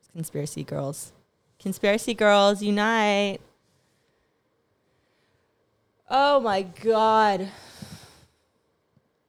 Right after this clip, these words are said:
I was all in, I was all excited today. Like, today, feel, I feel more optimistic, you know? I woke up at four A M again.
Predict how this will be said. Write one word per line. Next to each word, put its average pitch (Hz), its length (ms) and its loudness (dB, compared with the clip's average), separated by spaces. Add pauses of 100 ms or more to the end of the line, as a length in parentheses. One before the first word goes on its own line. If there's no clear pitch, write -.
(140)
I 208 140 2
was 247 160 4
all 311 180 6
in, 311 140 2 (180)
I 226 160 4
was 240 140 4
all 294 180 6
excited 220 640 2
today. 160 260 -4 (280)
Like, 226 200 4
today, 247 520 0
feel, 233 600 -4
I 202 100 -2
feel 233 220 -2
more 226 280 -2
optimistic, 175 1000 -6
you 175 120 -8
know? 175 380 -6 (460)
I 190 60 -6
woke 202 200 0
up 254 140 -4
at 254 80 -4
four 254 240 0
A 254 180 2
M 190 160 0
again. 160 500 -6